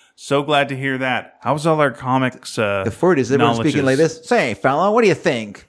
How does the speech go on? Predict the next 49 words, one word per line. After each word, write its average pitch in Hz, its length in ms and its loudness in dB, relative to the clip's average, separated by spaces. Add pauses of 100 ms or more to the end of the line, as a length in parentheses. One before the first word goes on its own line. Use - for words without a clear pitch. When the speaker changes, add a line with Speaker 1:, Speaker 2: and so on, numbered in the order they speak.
(120)
Speaker 1:
What's 170 160 -12
the 131 80 -8
big 147 120 2
Speaker 2:
"Well, 151 420 6
Speaker 1:
idea? 101 180 -6
Speaker 2:
bright 143 340 2
guy." 156 360 2
Speaker 1:
What's 254 100 0
the 190 80 -2
big 175 140 -6
something 175 340 -8
something? 151 240 -2
Speaker 2:
"Yeah, 123 380 0
see?" 196 520 -4
Speaker 1:
You 143 80 -10
know, 175 140 -2
the 143 60 -6
fedora 151 400 -2
was 151 140 -6
a 156 40 -6
lady's 160 340 -8
hat. 98 280 -14 (280)
Speaker 2:
This 277 220 -2
guy 117 220 2
thinks 135 240 -2
he 175 100 0
knows 247 260 2
something. 90 580 -6 (340)
Speaker 1:
Uh, 117 140 -2
let 139 180 2
us - 120 -6
know 123 160 2
if 117 60 -4
we 120 80 -4
were 113 160 0
wrong 110 220 0
on 107 100 -4
our 104 120 -4
comics, 110 640 -6
uh, 98 240 -8
stuff. - 540 -8
Speaker 2:
I 165 80 -2
was 185 120 -4
watching, 226 440 -4
uh, 120 240 0
The 117 100 -8
Killers, 107 540 -4
the 110 80 -6
original 110 440 -6